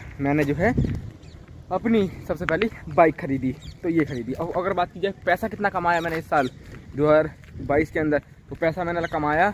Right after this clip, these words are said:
YouTube से कमाया करीब बानवे हज़ार रुपये, अ, बानवे तिरानवे हज़ार रुपये। And अगर job से करूँ तो job से मैंने कमाए पैंतालीस हज़ार रुपये,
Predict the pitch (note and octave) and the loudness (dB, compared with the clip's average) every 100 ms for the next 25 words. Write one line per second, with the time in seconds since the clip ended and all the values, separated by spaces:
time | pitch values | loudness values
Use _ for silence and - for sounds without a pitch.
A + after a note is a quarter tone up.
0 | - C#3 D#3+ E3 F3+ D#3 D3+ D#3 D#3 D#3+ | -2 -4 -2 -2 -4 -2 2 2 2 0
1 | D3+ - - - - B2+ D3+ D#3+ D3 C#3+ | -2 -6 -20 -20 -4 2 4 4 0 0
2 | C#3 C#3+ D#3 A#3+ - - - - - B2 | 2 2 2 0 -2 -18 -18 -20 -8 -4
3 | B2+ C#3+ D3+ D#3 D#3+ D#3 D#3 D3 D#3 A3 | 0 2 2 0 -2 -2 0 2 2 2
4 | C#4 - - C3 C3+ C#3 C#3 - - C3 | 0 -4 -6 -2 -2 0 -2 -4 -6 0
5 | C#3+ C#3 - C#3 C3 E3 D3 F3 F3 F3 | 0 -2 -10 -8 2 2 2 0 2 0
6 | - - - D3 C#3 D#3 E3+ D3+ D3+ D3 | -4 -20 -10 -4 2 2 2 0 2 2
7 | D3 F#3+ - - D3 C#3 D3+ - B2+ B2+ | 2 2 -2 -4 0 2 0 -2 -4 -2
8 | B2 A#2+ | -2 -6